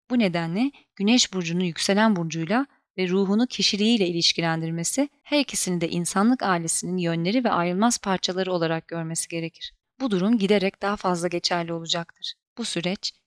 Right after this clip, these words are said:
insanlığın bugün sergilediği ve giderek genişleyen grup, ulusal ve ırksal bilinçlilikte kendini göstermeye başlamıştır.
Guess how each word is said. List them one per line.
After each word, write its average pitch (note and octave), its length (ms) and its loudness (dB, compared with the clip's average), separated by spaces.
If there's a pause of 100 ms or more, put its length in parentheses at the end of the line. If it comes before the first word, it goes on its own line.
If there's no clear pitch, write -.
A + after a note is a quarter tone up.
(160)
insanlığın F3+ 580 2
bugün G3 200 0
sergilediği F3 800 -2 (340)
ve G#3 60 -4
giderek G#3+ 460 4
genişleyen F3 640 0
grup, F3+ 320 -2 (440)
ulusal F3+ 440 0 (300)
ve F#3 140 -4
ırksal A3 420 0
bilinçlilikte E3+ 640 -2
kendini F#3 380 0
göstermeye F3 600 0
başlamıştır. - 720 0